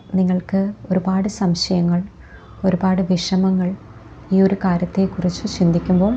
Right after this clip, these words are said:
നിങ്ങളുടെ മനസ്സിൽ ഒരുപാട് ഉത്കണ്ഠകൾ, ആകുലതകൾ, ആ, അല്ലെങ്കിൽ ഒരുപാട് ക്വസ്റ്റ്യൻസ്,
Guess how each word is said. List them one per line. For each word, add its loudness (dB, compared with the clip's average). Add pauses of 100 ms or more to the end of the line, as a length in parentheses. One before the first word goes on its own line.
(160)
നിങ്ങളുടെ 4
മനസ്സിൽ 2
ഒരുപാട് 0
ഉത്കണ്ഠകൾ, 0 (260)
ആകുലതകൾ, -2 (640)
ആ, 0
അല്ലെങ്കിൽ 2
ഒരുപാട് 0 (120)
ക്വസ്റ്റ്യൻസ്, -2